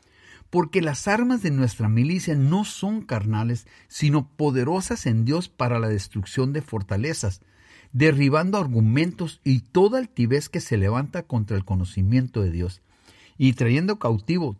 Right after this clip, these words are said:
todo pensamiento a la obediencia de Cristo". Dios dijo en primera de Juan tres, del siete al diez, "Hijitos, nadie os engañe.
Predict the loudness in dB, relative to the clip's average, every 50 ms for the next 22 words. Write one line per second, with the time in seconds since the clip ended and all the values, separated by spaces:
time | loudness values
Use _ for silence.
0 | _ _ 0 0 0 0 0 0 -2 -2 0 -2 -2 0 0 -2 -2 -4 -8 -10
1 | -10 -12 _ _ -6 -4 -2 -2 0 0 0 2 2 0 -2 -2 -4 -6 -6 -6
2 | -6 -10 -12 -12 -14 -18 _ _ _ _ _ _ _ _ _ _ _ _ _ _
3 | _ _ _ _ _ _ _ _ _ _ _ -20 -20 -20 -20 -20 -20 _ _ 2
4 | 4 4 4 4 4 2 2 0 -4 -4 -6 -10 _ _ _ _ _ _ _ _
5 | _ _ 0 2 2 2 4 2 2 2 2 2 2 0 0 2 2 2 2 0
6 | -2 -6 -12 -18 _ _ 0 2 2 2 2 0 0 -2 -2 -4 -4 -4 -4 -2
7 | -2 -2 -2 -4 -6 -10 -16 _ _ _ _ _ _ _ _ _ _ _ _ _
8 | _ 2 4 4 4 4 2 0 0 -2 -4 -4 -4 -12 -20 _ _ _ -2 0
9 | 2 4 4 4 4 4 4 4 2 2 2 0 0 0 0 0 2 2 2 2
10 | 2 2 0 0 0 0 0 0 -2